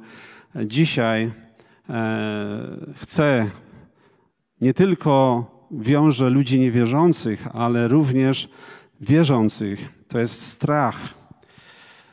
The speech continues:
Strach, zastraszyć się. E, kochani, e, dlatego modlitwa jest takim najpotężniejszym orężem, aby wzmocnić naszą wiarę,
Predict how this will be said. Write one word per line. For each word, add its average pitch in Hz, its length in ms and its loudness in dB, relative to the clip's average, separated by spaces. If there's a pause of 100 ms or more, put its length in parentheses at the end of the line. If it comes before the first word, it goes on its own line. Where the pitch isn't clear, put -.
(600)
Strach, 127 680 -2
zastraszyć 123 720 -2
się. 98 320 -10 (840)
E, 110 760 -4 (200)
kochani, 143 560 0 (300)
e, 117 460 -4 (420)
dlatego 135 340 2
modlitwa 139 720 2
jest - 640 -2
takim 135 480 2
najpotężniejszym 139 1000 2
orężem, 120 840 2 (220)
aby 120 320 -6
wzmocnić 131 800 0
naszą 135 400 0
wiarę, 135 580 0